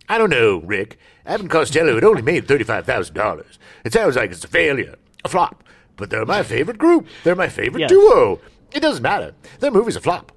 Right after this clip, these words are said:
Speaker 1: It didn't make any money. Let's go see the movie with Jean Harlow. And,
Speaker 2: <laughs>
Speaker 1: uh, I mean, it's just stupid. It's like, you
Speaker 2: If,
Speaker 1: know.
Speaker 2: if box office predicts how you're gonna like a movie, then you're mired way too far in late-stage capitalism.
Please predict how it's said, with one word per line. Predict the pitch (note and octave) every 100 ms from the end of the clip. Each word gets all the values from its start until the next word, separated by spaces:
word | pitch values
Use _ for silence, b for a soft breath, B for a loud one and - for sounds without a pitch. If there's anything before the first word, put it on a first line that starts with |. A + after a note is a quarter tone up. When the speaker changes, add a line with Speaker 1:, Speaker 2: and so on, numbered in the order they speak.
| _
Speaker 1:
It | -
didn't | C4 D3+
make | E3 -
any | F2
money. | B2+ D3+ - _ -
Let's | A3+ -
go | F3 D#3+
see | - C#3+
the | A#2
movie | F2+ C#3 G3+ A2 G#2+
with | A2 G#2 - -
Jean | C#3+ G3+
Harlow. | - D#3+ A2+ D#2 D#2+
And, | - -
Speaker 2:
<laughs> | G3 G3 -
Speaker 1:
uh, |
I | G#3 - F#3 F#3 G#3+ A3
mean, | A#3+ D4
it's | C4
just | C4+
stupid. | - D#4+ - G2
It's | B2+ F#3+
like, | F3 - _ _ -
you | D3+
Speaker 2:
If, |
Speaker 1:
know. | D3+ D3 - -
Speaker 2:
if | D#3 A#2+
box | C3 D#3 -
office | D#3 C#3+ D3+ C#3+ -
predicts | - B2+ G2 G2+ - -
how | G#2+ F#2 G2
you're | F#2
gonna | F#2 F2+
like | D#2+ E2+ F2
a |
movie, | D#2+ D#2+ E2 E2 D#2 - F#2
then | F#2 E2+ E2 _
you're | A2 G#2 G2 F2+ E2+ G2
mired | G#2 G#2+ G#2 F#2+ F#2 F#2
way | C3+ G3+ G3+ F3 D3
too | - D3+
far | - A2 F#2
in | E2+
late-stage | F2 - - D2+ -
capitalism. | - - - - _